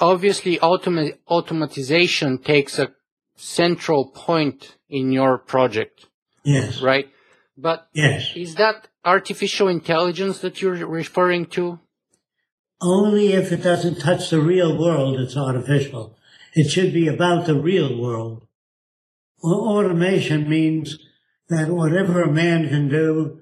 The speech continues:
Speaker 2: a machine can do better. A doctor has ten tremors per second in his hands. They shake.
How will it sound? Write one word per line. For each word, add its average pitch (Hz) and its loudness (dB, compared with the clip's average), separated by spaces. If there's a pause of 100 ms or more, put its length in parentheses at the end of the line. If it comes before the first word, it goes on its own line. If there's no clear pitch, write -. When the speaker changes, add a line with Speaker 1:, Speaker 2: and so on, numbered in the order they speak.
(140)
Speaker 2:
a 160 -2
machine 147 0
can 131 0
do 139 0
better. - -4 (440)
A 156 2
doctor 165 2
has 156 0
ten 196 2
tremors 127 2 (280)
per 160 2
second 123 0 (200)
in 135 4
his 123 0
hands. 110 -4 (460)
They 147 4
shake. 131 0